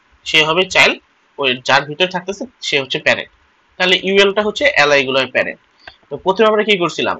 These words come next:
এই দুইটা ডিপের parent হচ্ছিল কে? মেনু area, এই জন্য একে আমরা ডিসপ্লে ফ্লেক্স করে দিছি,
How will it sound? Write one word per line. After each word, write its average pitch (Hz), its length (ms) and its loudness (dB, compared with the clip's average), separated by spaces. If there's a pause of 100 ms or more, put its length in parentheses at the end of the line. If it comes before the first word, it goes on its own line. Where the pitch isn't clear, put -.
(160)
এই 180 100 4 (120)
দুইটা 185 200 0 (100)
ডিপের 175 320 2
parent 165 300 2
হচ্ছিল 180 260 -4 (120)
কে? 175 100 2 (1500)
মেনু 190 240 4
area, 160 160 2 (100)
এই 147 80 2
জন্য 156 120 -4 (140)
একে 180 180 0
আমরা 180 160 2
ডিসপ্লে 160 280 -8
ফ্লেক্স 160 220 -4
করে 160 160 -2
দিছি, 151 160 -8